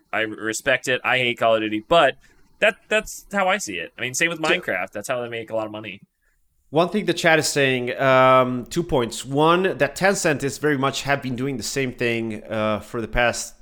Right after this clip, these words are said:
Speaker 2: years now, like, maybe, like, a decade or something. And, uh, nobody's talking about them. And I agree, like, Tencent is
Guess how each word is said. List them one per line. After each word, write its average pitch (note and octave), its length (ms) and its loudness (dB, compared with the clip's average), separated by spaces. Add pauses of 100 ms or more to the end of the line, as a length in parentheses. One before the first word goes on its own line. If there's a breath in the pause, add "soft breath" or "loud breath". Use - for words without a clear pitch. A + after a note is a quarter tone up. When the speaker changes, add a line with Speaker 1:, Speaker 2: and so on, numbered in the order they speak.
(120)
Speaker 2:
years C3 480 0
now, G#2 240 -2
like, G2+ 340 -10
maybe, G2+ 540 -8
like, G2+ 200 -6
a F#2+ 60 -12
decade A#2+ 400 -4
or F#2+ 60 -10
something. A2+ 460 -12 (580 soft breath)
And, C3 460 2
uh, A#2+ 440 6
nobody's C3 380 0
talking C#3 320 0
about G2+ 260 -4
them. G2+ 380 -6
And A2 420 -2
I C3+ 180 2
agree, C#3+ 300 4
like, B2 200 -2
Tencent E3 380 0
is A#2+ 220 -6